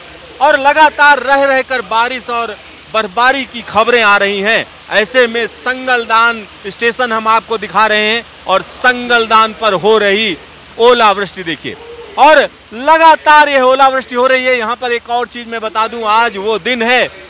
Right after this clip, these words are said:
जब यहाँ से ट्रेन को रवाना किया जा रहा है।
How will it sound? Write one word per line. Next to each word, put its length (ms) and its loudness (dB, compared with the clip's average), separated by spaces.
जब 220 2
यहाँ 480 2
से 260 2
ट्रेन 380 -2
को 200 -2
रवाना 480 0
किया 240 -4
जा 180 -4
रहा 240 0
है। 200 -2